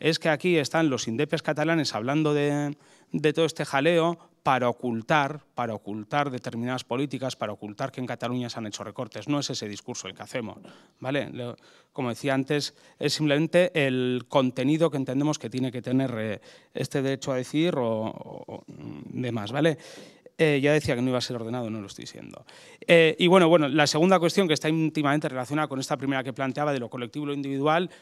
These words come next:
es precisamente la amplitud de ese derecho a decidir. Eh, ¿cómo visualizamos el derecho a decidir? ¿Un derecho a decidir solo en lo territorial, en el, en, en un estatus jurídico macro, o, o un derecho a decidir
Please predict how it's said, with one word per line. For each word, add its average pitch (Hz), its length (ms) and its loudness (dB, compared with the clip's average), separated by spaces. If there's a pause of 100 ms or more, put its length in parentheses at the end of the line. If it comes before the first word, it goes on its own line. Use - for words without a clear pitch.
(140)
es 160 260 -4
precisamente 143 600 -4
la 135 80 4
amplitud 127 460 -2
de 135 100 4
ese 127 180 -2
derecho 123 260 -8
a 117 40 -6
decidir. 117 380 -8 (420)
Eh, 156 240 -2
¿cómo 180 220 4
visualizamos 143 640 -2
el 139 80 -4
derecho 131 320 -4
a 120 40 -4
decidir? 123 380 -6
¿Un 165 140 0
derecho 156 260 2
a 151 40 -2
decidir 147 320 -6
solo 139 400 -2 (280)
en 160 200 0
lo 147 100 0
territorial, 139 540 0
en 135 160 2
el, 127 260 0
en, 139 240 -6
en 143 160 -2
un 165 100 2
estatus 151 360 -2
jurídico 139 420 -6
macro, 175 480 -2
o, 131 420 -4
o 139 100 -2
un 151 100 0
derecho 156 300 -2
a - 20 0
decidir 156 440 -2